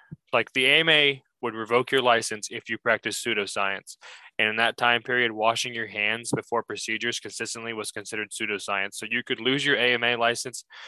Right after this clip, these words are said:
if you washed your hands as a point of procedure before doing anything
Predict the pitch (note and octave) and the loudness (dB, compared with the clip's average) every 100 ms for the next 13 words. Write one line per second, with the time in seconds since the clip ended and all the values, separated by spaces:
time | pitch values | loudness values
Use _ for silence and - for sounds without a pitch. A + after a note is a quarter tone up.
0 | - - A#2 A2 G#2 G#2 G#2 A2 G2+ G2+ | -18 -6 -4 -2 0 2 2 -4 -4 -4
1 | F#2+ - G#2 G2 G2 - G2+ - G#2 A2+ | -6 -6 -4 -4 -8 -12 -12 -10 -8 -8
2 | G2+ G#2 G2+ - G#2 G2+ - - _ _ | -6 -8 -10 -8 -6 -6 -10 -20 _ _
3 | - G#2+ G2+ G2+ G2+ G2 | -8 -8 -6 -8 -10 -12